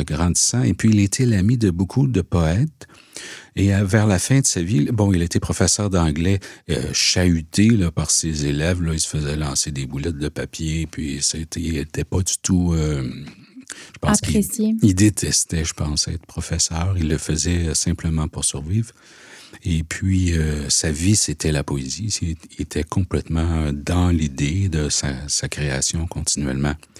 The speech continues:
Speaker 2: Donc, une machine à poésie dans sa jeunesse,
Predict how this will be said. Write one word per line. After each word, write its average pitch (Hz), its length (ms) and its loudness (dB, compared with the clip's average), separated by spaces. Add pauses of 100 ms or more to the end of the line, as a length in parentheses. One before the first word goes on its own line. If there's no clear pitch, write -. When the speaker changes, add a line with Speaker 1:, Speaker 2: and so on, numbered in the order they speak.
(1000)
Speaker 2:
Donc, 226 320 4 (280)
une 247 140 4
machine 262 380 4
à 247 100 4
poésie 220 440 2
dans 233 180 4
sa 202 180 0
jeunesse, 196 720 2